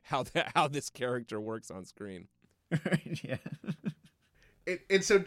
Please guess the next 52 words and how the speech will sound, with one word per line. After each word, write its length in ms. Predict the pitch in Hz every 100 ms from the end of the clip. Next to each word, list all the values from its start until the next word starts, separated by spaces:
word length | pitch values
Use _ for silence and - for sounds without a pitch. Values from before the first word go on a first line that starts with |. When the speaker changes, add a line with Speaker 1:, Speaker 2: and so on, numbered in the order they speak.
| -
Speaker 3:
it, 220 | 170 -
you 100 | 185
know, 220 | 151 139 147
with 160 | 139
the 120 | 147
intro 500 | 175 175 - 180 170
and 120 | 143 123
with 160 | 127 120
any 160 | 135
of 60 | 131
the 60 | 117
lyrics, 480 | 113 131 170 - -
is 200 | 139 139
there 180 | 143
any 200 | - 180
back 260 | 180 143 139
and 100 | 131
forth 300 | - 131 135
with 140 | 139
Al, 360 | 120 120 131 143
or 140 | 117 117
is 140 | 110
that 200 | 123 120
sort 200 | - 120
of 100 | 110
just, 280 | 110 101 -
like, 260 | 104 101 - - -
he 140 | 127
shows 400 | - 123 120 104
up, 240 | 113 107 - -
you 140 | 110
guys 260 | 107 107 -
have 140 | -
kinda 220 | - 104 95 - - - 123
done 240 | 117 110 101
the 80 |
writing 260 | 101 101 95
for 260 | - 101 98
him? 120 | 98 - - - _ -
Speaker 1:
Uh, 220 | 220 233
well, 160 | 233 233
with 160 | 254
the 80 | -
song, 420 | - 269 269 233
I 40 | 196
mean, 160 | 190
we 100 | 180
definitely 380 | 156 190 196 180
were 80 | 151
trying 260 | 156 165 143
to 100 | 131
write 280 | 135 131